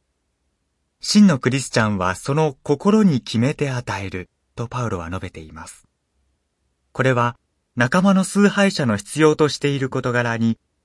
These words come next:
ちょっと目を留めるだけのことではありません。ある学者が述べている通り、決めたと訳されているギリシャ語には、予定するという概念があるからです。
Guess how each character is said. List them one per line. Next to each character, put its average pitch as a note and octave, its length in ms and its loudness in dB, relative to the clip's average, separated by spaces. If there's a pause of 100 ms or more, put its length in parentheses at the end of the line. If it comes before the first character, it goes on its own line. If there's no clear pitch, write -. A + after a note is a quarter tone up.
(100)
ち - 100 -4
ょ - 20 -2
っ G#3+ 60 -2
と D3+ 200 0
目 D3 160 2
を C3+ 140 0
留 G#2 220 -4
め C3+ 40 0
る C#3+ 100 0
だ D#3+ 120 -2
け E3 120 -4
の C#3 120 -2
こ A#2 140 -12
と B2 100 -8
で A#2+ 120 -4
は F#2 100 -10
あ E2+ 60 -10
り E2+ 100 -14
ま E2+ 100 -10
せ F#2 200 -10
ん。 D#2+ 120 -12 (1080)
あ E3 100 0
る F3+ 120 2
学 A#2+ 200 -2
者 E3 160 0
が D#3 100 0
述 D#3+ 140 0
べ D#3 100 2
て - 100 -4
い G#2 80 0
る G2+ 140 -4
通 G#2+ 240 -4
り、 F2 220 -10 (500)
決 C3 160 -2
め F#3 140 2
た F3 180 -2
と - 200 -4
訳 D3+ 260 -2
さ E3+ 100 -2
れ D3+ 120 0
て B2 100 -2
い G#2 120 0
る G#2 140 0
ギ G#2 120 -2
リ C3+ 100 -2
シ C#3+ 100 -6
ャ D3 60 -4
語 C#3 120 -2
に C3 140 0
は、 F2+ 240 -4 (600)
予 A#2+ 180 2
定 G3 240 4
す G3 180 0
る F#3+ 140 2
と D3 120 0
い G#2 120 0
う G2+ 80 2
概 A#2 240 0
念 G2 180 -4
が E2+ 80 -6
あ F2+ 60 -4
る F2+ 80 -8
か E2 140 -12
ら E2 100 -12
で D#2+ 160 -16
す。 - 160 -18